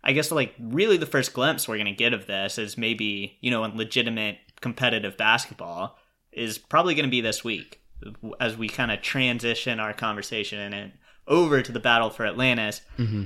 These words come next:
Speaker 1: Virginia, if everything goes according to plan, has the potential to face some at least better teams than they've seen so far. Some,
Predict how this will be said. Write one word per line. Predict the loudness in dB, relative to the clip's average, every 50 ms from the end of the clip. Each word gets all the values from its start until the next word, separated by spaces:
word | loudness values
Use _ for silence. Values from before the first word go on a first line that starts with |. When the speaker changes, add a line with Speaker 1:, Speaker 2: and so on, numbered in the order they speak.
| -6 -4
Speaker 1:
Virginia, | -4 -2 0 2 2 2 2 2 4 4 4 4 4 2 -2 -8 -6
if | -2 -2 -2 -2 -2 -2
everything | 0 2 2 4 4 4 2 4
goes | 6 6 6 6 4 2 0 -4 -10 -14 _ -14 -10
according | -2 2 2 4 4 2
to | 0 0
plan, | 0 2 4 4 4 4 2 -2 -4 -8 -10 -18 -20 -10
has | -4 -4 -4 -2 -4
the | -6
potential | -4 0 0 0 0 0 -4 -4
to | -4 -6
face | -10 -4 -2 0 2 2 0 -2
some | -2 -2 -2 -2 -2 -4 -6 -10 -20 -20 _ _ _ -4 0
at | 2 2
least | 2 2 -2 -4 -6 -4 2
better | 4 6 6 6 4 2
teams | 0 -2 -2 0 0 -2 -4 -4 -6
than | -4
they've | -2 -2 -2 -2
seen | -2 -2 -2 -2
so | -2 -4 -4 -4 -6
far. | -6 -6 -6 -6 -4
Some, | -6 -6 -8 -8